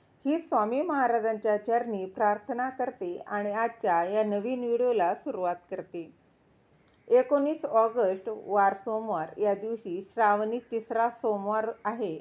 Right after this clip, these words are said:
आणि त्याचबरोबर नारळी पौर्णिमा म्हणजेच रक्षाबंधन देखील आलेलं आहे. तर या दिवशी आपल्याला लक्ष्मी प्राप्तीसाठी उपाय करायचा आहे.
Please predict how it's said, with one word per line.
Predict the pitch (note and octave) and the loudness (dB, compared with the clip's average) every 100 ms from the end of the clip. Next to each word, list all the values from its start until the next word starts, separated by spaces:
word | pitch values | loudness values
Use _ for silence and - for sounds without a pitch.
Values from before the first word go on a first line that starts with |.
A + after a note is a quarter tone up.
| - | -10
आणि | G3 G#3 | -8 -6
त्याचबरोबर | G#3+ A3 G#3+ A3+ A#3+ G3 G3+ G#3 F3+ D#3+ F3 _ _ _ _ _ - | -4 0 0 0 -2 -2 -4 -2 -4 -4 -8 _ _ _ _ _ -6
नारळी | G#3+ G#3+ A3+ A#3 B3 | 2 4 6 4 2
पौर्णिमा | G#3+ A3 G3+ G3+ G#3 F3 D#3+ G3+ | 0 -2 0 -2 -4 -4 -6 -6
म्हणजेच | A3 A3+ A3 A3 | -8 -2 -2 -2
रक्षाबंधन | A3+ G3+ G#3 - B3+ A#3+ A#3+ A3 G#3+ | -2 0 0 2 2 2 0 -2 -2
देखील | G3 G3+ G3+ B3 | -2 -6 -4 0
आलेलं | G3+ F3 E3+ E3 | 2 2 0 0
आहे. | F3+ G3+ D#3+ - _ _ _ _ _ _ - | -2 -4 -12 -14 _ _ _ _ _ _ 2
तर | C#4+ | 4
या | C#4+ B3 A#3 | 6 6 4
दिवशी | A#3 C4+ C#4+ G3+ E3+ - _ _ _ _ _ _ _ _ _ _ - - - A#3 | 2 -4 -6 -8 -10 -14 _ _ _ _ _ _ _ _ _ _ -20 -18 0 2
आपल्याला | A3+ G#3+ A3 A#3+ A3+ F3+ | 4 4 6 8 8 8
लक्ष्मी | G3 A3+ - A#3+ C4 | 6 2 0 -2 -2
प्राप्तीसाठी | C4+ A#3 F#3+ - G3+ A#3 A3 G3 D#3+ | 2 2 2 0 0 2 0 -2 -8
उपाय | - A#3 G#3 C4 C4+ | -6 -6 4 4 6
करायचा | G#3 F#3 F3+ F3+ | 4 4 2 2
आहे. | F3 G#3+ F#3 | 0 0 -4